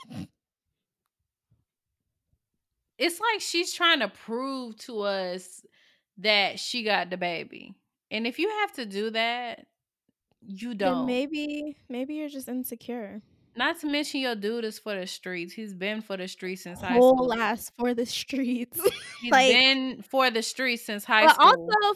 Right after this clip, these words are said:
Speaker 2: for his baby mama, which she made plain and clear to us months ago. So, I'm confused.
Speaker 1: And
Speaker 2: What are
Speaker 1: he
Speaker 2: you trying to
Speaker 1: always go
Speaker 2: prove us
Speaker 1: back to
Speaker 2: to?
Speaker 1: her.
Speaker 2: Always.
Speaker 1: He always
Speaker 2: She
Speaker 1: go
Speaker 2: just
Speaker 1: back to
Speaker 2: had to
Speaker 1: her.
Speaker 2: snap her fingers. That's literally what sis
Speaker 1: If
Speaker 2: said.
Speaker 1: she want him back,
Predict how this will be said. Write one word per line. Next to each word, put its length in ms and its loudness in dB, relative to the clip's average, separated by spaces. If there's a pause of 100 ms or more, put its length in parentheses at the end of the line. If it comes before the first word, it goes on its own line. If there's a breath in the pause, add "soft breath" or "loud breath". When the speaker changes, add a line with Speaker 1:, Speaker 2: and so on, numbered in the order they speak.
Speaker 2:
for 140 4
his 240 0
baby 300 2
mama, 440 -2
which 180 -2
she 180 -2
made 400 0
plain 260 -4
and 120 -4
clear 280 -2
to 220 -6
us 420 -12 (460)
months 300 -6
ago. 360 -10 (1600)
So, 540 -2
I'm 200 -8
confused. 760 -12 (760)
Speaker 1:
And 100 4
Speaker 2:
What 40 4
are 20 4
Speaker 1:
he 40 6
Speaker 2:
you 60 2
trying 220 4
to 0 -
Speaker 1:
always 100 0 (100)
go 80 2
Speaker 2:
prove 60 0
us 100 6
Speaker 1:
back 100 -2
to 60 -4
Speaker 2:
to? 120 -2
Speaker 1:
her. 460 -4 (680)
Speaker 2:
Always. 480 -2 (380)
Speaker 1:
He 280 -8
always 400 -2
Speaker 2:
She 40 -10
Speaker 1:
go 120 -2
Speaker 2:
just 20 -8
Speaker 1:
back 180 0
to 60 -8
Speaker 2:
had 140 4
to 40 -6
Speaker 1:
her. 140 -12
Speaker 2:
snap 220 0
her 200 -6
fingers. 440 -10
That's 280 -10
literally 420 -6
what 180 -8
sis 240 -8
Speaker 1:
If 160 0
Speaker 2:
said. 160 -2
Speaker 1:
she 140 2
want 300 0
him 200 -2
back, 420 -4